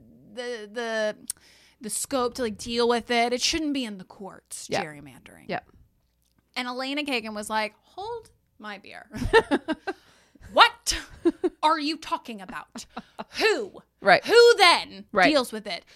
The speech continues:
Speaker 1: To not deal with it is
Speaker 2: Is de-,
Speaker 1: making,
Speaker 2: is
Speaker 1: is
Speaker 2: making a
Speaker 1: dealing with
Speaker 2: decision.
Speaker 1: it.
Speaker 2: It's dealing
Speaker 1: Is
Speaker 2: with
Speaker 1: making
Speaker 2: it.
Speaker 1: a decision.
Speaker 2: Yeah.
Speaker 1: Is handing over, uh, a victory
Speaker 2: Yeah.
Speaker 1: to people who gerrymander.
Speaker 2: Yep.
Speaker 1: And we're not protecting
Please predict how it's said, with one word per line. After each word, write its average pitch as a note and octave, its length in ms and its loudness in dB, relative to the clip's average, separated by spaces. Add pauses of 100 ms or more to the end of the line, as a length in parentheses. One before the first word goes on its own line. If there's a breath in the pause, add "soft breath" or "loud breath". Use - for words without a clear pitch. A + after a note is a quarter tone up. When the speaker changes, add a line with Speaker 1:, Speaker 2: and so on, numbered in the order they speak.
Speaker 1:
To G#4+ 200 0
not G#4+ 320 2
deal A#3+ 260 -2
with G#3 160 -6
it D#4+ 200 -2 (260 soft breath)
is G4 240 8
Speaker 2:
Is D#4 60 -2
de-, - 20 -
Speaker 1:
making, F4 560 4
Speaker 2:
is F#4+ 100 10
Speaker 1:
is G#4 60 4
Speaker 2:
making A4 160 8
a A4+ 100 10
Speaker 1:
dealing A#4+ 200 10
with - 80 -
Speaker 2:
decision. A4+ 220 6
Speaker 1:
it. G4+ 40 6
Speaker 2:
It's - 120 0
dealing A#4 200 8
Speaker 1:
Is B4 140 8
Speaker 2:
with - 80 6
Speaker 1:
making G4 120 6
Speaker 2:
it. E4 100 0
Speaker 1:
a F#4+ 40 0
decision. G#4 460 2
Speaker 2:
Yeah. A4 300 4
Speaker 1:
Is D4+ 200 -8 (160 soft breath)
handing G4 720 6
over, C#4 640 2 (160 loud breath)
uh, A#3 220 4
a B3 80 4
victory B3 880 -2
Speaker 2:
Yeah. E4+ 220 6
Speaker 1:
to E4 120 -2
people F4+ 360 -4
who G4 140 -2
gerrymander. D4+ 960 2
Speaker 2:
Yep. F4 200 2
Speaker 1:
And D4 180 4
we're F4+ 100 4
not F#4+ 320 6
protecting G4+ 760 4